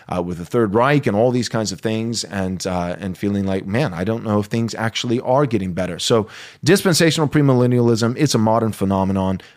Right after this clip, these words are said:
uh, but we do have the historic premillennial, uh, viewpoint early on in the church. All millennialism comes a little bit later, but, but you see that also early on, and you see postmillennialism early on, and you see postmillennialism have an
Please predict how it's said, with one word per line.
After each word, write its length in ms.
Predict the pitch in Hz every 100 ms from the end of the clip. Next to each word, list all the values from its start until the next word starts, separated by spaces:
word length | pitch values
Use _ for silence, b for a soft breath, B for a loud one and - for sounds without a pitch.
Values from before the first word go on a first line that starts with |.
| B
uh, 100 | 98
but 120 | 120
we 100 | 120
do 140 | 160
have 240 | 156 143 120
the 80 |
historic 560 | 104 110 - 127 123 127
premillennial, 880 | - 120 113 113 110 110 107 104 - -
uh, 160 | 95
viewpoint 720 | 85 104 139 147 139 123 135 -
early 200 | 135 151
on 160 | 127 117
in 60 |
the 80 | 107
church. 420 | - 101 101 - B B B
All 220 | 120 165
millennialism 760 | 156 147 139 131 123 113 117
comes 380 | - 123 120 107
a 40 |
little 180 | 104 104
bit 120 | 92
later, 460 | 113 127 143 143 147
but, 260 | 135 107 113
but 140 | 101
you 100 | 117
see 200 | 110 123
that 180 | 117 117
also 360 | 113 113 110
early 300 | 113 117 104
on, 260 | 104 104 110
and 220 | 110 147
you 100 | 156
see 200 | 151 156
postmillennialism 1120 | 139 139 135 - 131 120 110 101 98 95 95 90 B B B
early 260 | 107 101 92
on, 260 | 87 95
and 120 | 110 120
you 80 |
see 180 | 123 156
postmillennialism 1600 | 147 147 147 143 127 127 135 - 135 131 147 139 127 117 104 107
have 160 | 104
an 100 | 110